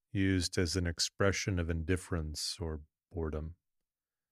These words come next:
It is often regarded as a verbal equivalent of a shrug of the shoulders. The use of the term meh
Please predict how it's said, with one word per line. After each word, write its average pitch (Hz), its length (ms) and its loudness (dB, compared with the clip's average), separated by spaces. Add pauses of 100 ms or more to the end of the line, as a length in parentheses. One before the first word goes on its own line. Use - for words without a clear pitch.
(880)
It 107 80 2
is 98 140 8
often 101 340 8
regarded 92 560 6
as 85 260 4
a 85 80 4
verbal 85 600 4
equivalent 85 600 0
of 80 140 0
a 80 80 -2
shrug 90 560 2
of 82 80 -2
the 82 80 -2
shoulders. 90 640 -2 (1500)
The 101 100 4
use 107 340 6
of 101 140 6
the 98 100 6
term 92 600 4 (400)
meh 87 360 4